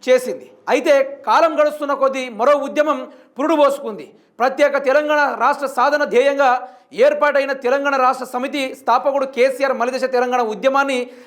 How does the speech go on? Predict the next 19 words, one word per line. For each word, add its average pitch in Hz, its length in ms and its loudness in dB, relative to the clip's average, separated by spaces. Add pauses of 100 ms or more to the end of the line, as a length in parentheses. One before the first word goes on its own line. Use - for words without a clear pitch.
(140)
తెరలేపాడు. 254 500 2 (640)
"తెలంగాణ 302 420 2
వచ్చుడో 285 480 2 (260)
కేసీఆర్ 277 460 0
సచ్చుడో" 247 720 0 (480)
అన్న 269 320 2
నినాదంతో 294 880 0
రెండు 269 240 -4
వేల 285 180 4
తొమ్మిదిలో 277 640 0
నవంబర్ 277 420 0
ఇరవై 269 160 2
తొమ్మిది 247 340 -4
తేదీన 247 560 0 (340)
ఆమరణ 285 560 2
నిరాహార 262 500 0
దీక్షని 254 600 -4 (380)
చేపట్టడం 269 580 2
జరిగింది. 202 460 -4